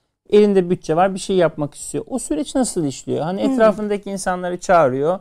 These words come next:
Speaker 1: Mesela şuraya
Speaker 2: İşte
Speaker 1: ne yapalım?
Speaker 2: valide ketüdası gibi mesela.
Speaker 1: Yani
Speaker 2: Bütün
Speaker 1: yakın
Speaker 2: operasını
Speaker 1: kadrosunu.
Speaker 2: işte, yakın
Speaker 1: Hı hı.
Speaker 2: kadrosunu.
Speaker 1: N-, süreç nasıl
Speaker 2: Ağalarını,
Speaker 1: işliyor?
Speaker 2: mesela onun ağası da, e, Abdülgani Ağa.
Speaker 1: Hı hı.
Speaker 2: İlginçtir. İkinci Mahmut'un yakın ağasıdır.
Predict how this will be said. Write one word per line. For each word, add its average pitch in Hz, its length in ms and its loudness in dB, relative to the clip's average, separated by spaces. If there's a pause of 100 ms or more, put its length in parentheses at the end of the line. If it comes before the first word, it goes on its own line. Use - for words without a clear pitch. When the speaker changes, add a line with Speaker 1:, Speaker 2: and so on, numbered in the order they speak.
(340)
Speaker 1:
Mesela 180 320 0
şuraya 196 300 -2
Speaker 2:
İşte 196 120 -2
Speaker 1:
ne 208 40 0
yapalım? 214 300 8
Speaker 2:
valide 214 120 6
ketüdası 165 680 0
gibi 147 240 -4
mesela. 151 340 -2
Speaker 1:
Yani 170 160 4
Speaker 2:
Bütün 180 100 4
Speaker 1:
yakın 180 200 4
Speaker 2:
operasını 151 440 4
Speaker 1:
kadrosunu. 147 280 -4
Speaker 2:
işte, 220 100 0
yakın 185 180 -2
Speaker 1:
Hı 165 40 -4
hı. 156 120 -8
Speaker 2:
kadrosunu. 165 520 -2 (260)
Speaker 1:
N-, 233 200 -2
süreç 269 240 2
nasıl 233 280 12
Speaker 2:
Ağalarını, 220 320 6
Speaker 1:
işliyor? 208 240 0 (280)
Speaker 2:
mesela 175 420 4
onun 214 240 -4
ağası 190 520 0
da, 170 100 -2
e, 185 160 -4
Abdülgani 190 720 0
Ağa. 160 320 0
Speaker 1:
Hı 160 60 -10
hı. 151 140 -4
Speaker 2:
İlginçtir. 214 640 -4
İkinci 214 360 -8
Mahmut'un 208 540 -2
yakın 208 320 0
ağasıdır. 196 600 0